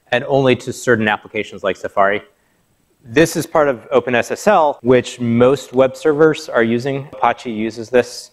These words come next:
and I think probably about sixty percent or so of web servers are using this code. Could be higher than sixty percent, but it's, it's a, definitely a majority of all the web servers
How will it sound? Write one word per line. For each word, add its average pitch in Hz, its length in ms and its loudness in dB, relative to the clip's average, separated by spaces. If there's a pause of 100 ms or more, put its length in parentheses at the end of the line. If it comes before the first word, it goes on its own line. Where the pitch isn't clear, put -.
and 98 340 0
I 90 60 -2
think - 320 -10
probably 98 640 -2 (160)
about 101 300 -2
sixty - 340 -16
percent 104 500 -10
or 110 80 -8
so 101 540 -2
of 98 260 -2 (120)
web 110 220 2
servers 101 760 -2
are 104 80 -4
using 98 340 -8
this 92 140 -14
code. - 240 -18 (120)
Could 110 180 -4
be 98 100 0
higher 95 260 -2
than 92 120 -14
sixty - 260 -16
percent, - 340 -20
but 107 100 0
it's, 107 200 -4
it's 143 240 0
a, 127 80 4
definitely 139 440 -2
a 120 40 -2
majority 113 520 0
of 107 180 -4
all 101 140 4
the 101 60 0
web 98 200 -2
servers 95 540 -4